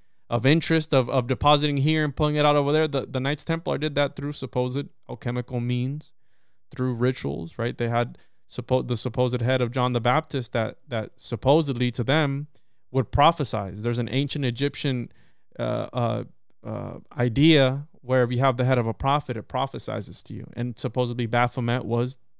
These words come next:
the head of John the Baptist. And you said channeling. I've listened to, shit, probably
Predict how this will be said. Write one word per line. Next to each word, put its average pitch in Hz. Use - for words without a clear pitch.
the 117
head 110
of 110
John 107
the 107
Baptist. -
And 147
you 156
said 151
channeling. 120
I've 147
listened 165
to, 147
shit, 113
probably 139